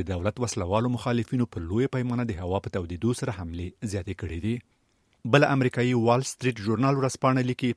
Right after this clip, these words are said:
په دغه حمله کې د افغان ملکیانو پر تلفاتو سربیره د افغانستان لپاره د اروپایي اتحادیې د پولیسو ماموریت د خپل یو کارکوونکي وژل تایید کړی دی. وال سټریټ ژورنال لیکي، یوپول چې په دوه زره اووم کال کې تاسیس شوی،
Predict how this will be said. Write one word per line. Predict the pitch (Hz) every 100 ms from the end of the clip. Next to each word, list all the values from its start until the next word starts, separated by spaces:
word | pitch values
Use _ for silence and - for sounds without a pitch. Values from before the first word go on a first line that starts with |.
| 127
په |
دغه | 127 123 123
حمله | 120
کې | 117 110
د | 92
افغان | 87 120 139
ملکیانو | 127 - 131 123
پر | 127
تلفاتو | 101 90 101 - -
سربیره | 101 90 101 117 131
د | - - - 117
افغانستان | 123 123 143 135
لپاره | 127 123
د | 113
اروپایي | 104 92 101 127
اتحادیې | 117 85 95 85 98
د | 95
پولیسو | 98 117 - 135 135 127
ماموریت | 107 98 92 87 87 127 120
د | -
خپل | - 98
یو | 92 90
کارکوونکي | 95 - 107 143 - 107
وژل | 95 85 110 120
تایید | 147 113 98 -
کړی | 98 87
دی. | 104 135 - _ _ _ _ -
وال | 107 117 113
سټریټ | - - 117 - 117
ژورنال | 113 104 113 110
لیکي، | 107 - 110 117 - _ 117
یوپول | 117 120 - 147 139
چې | - -
په | 110
دوه | 127
زره | 123 120
اووم | 117 143 117 -
کال | 95 95
کې | -
تاسیس | 95 - 98 -
شوی، | 117 120